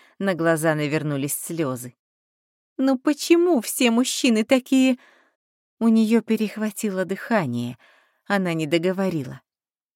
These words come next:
Я посмотрела прямо на нее и почувствовала ее отчаяние. "Мне очень жаль, Хайльвейс.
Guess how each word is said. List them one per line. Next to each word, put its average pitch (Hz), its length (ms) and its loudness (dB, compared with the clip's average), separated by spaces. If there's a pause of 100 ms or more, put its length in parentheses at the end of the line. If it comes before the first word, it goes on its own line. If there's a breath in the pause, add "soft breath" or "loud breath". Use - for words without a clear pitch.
(140)
Я 220 220 2
посмотрела 196 720 -4
прямо 190 340 -2
на 165 80 -2
нее 165 440 -2 (340 soft breath)
и 240 100 -4
почувствовала 190 1000 -6
ее 160 400 -4
отчаяние. 135 1000 -8 (840)
"Мне 302 300 2
очень 262 400 0
жаль, 247 320 2
Хайльвейс. 170 840 -2